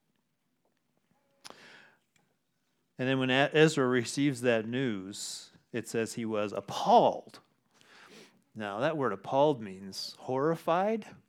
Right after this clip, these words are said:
shocked, distressed. Uh, that's the kind of language that we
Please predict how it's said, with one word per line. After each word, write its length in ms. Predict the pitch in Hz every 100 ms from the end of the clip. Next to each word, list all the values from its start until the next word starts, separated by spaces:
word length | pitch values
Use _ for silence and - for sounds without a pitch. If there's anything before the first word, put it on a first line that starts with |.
| _ _ _ _ -
shocked, 1000 | - - - 139 165 220 - - - - - _ _ - _ 127
distressed. 1160 | 147 143 - 156 151 170 214 - - - - - _ _ _ _ _ _
Uh, 140 | 131 131
that's 280 | 117 156 160
the 100 | 190
kind 300 | 185 185 175
of 160 | 135
language 640 | 131 139 170 196 214 190
that 260 | 156 135 123
we 320 | 139 156 160